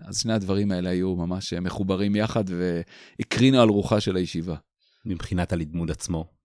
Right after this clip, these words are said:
Speaker 2: היה בו משהו יוצא דופן?
Speaker 1: הרב דרוקמן לא היה מעורה בתוך, אה, לימוד הגמרא בישיבה. ההוראה שלו הייתה באמת דרך השיעורים שהוא נתן.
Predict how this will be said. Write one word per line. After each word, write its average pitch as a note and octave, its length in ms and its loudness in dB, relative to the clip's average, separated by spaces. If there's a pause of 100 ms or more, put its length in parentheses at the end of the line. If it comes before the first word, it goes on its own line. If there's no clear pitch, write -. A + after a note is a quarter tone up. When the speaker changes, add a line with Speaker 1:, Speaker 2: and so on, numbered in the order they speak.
(460)
Speaker 2:
היה E2 220 -8
בו D#2+ 100 -6
משהו D2+ 440 -6
יוצא D2 200 -8
דופן? F2+ 340 -6 (960)
Speaker 1:
הרב G#2 600 2
דרוקמן D3 680 4 (360)
לא A#2 240 6
היה B2 240 6
מעורה G#2 500 4
בתוך, - 500 -2
אה, E2+ 380 -2
לימוד F#2 300 0
הגמרא F#2 320 0
בישיבה. F2+ 520 0 (400)
ההוראה G2 340 0
שלו A#2 260 2
הייתה A2+ 360 0
באמת G2 460 -2
דרך G2 480 -4
השיעורים E2+ 540 -4
שהוא E2+ 220 -6
נתן. D#2 300 -10